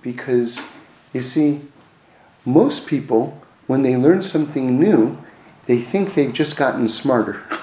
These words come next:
They're very dangerous. <laughs> They're very, very dangerous.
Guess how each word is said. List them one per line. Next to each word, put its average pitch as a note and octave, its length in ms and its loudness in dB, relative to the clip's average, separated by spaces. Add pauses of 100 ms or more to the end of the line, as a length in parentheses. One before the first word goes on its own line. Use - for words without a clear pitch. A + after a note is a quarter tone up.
(2750)
They're G#2+ 100 -4
very D3+ 460 4
dangerous. - 640 2
<laughs> - 0 -
They're A3 180 8 (640)
very, C#3 540 6
very E3+ 300 4
dangerous. - 840 4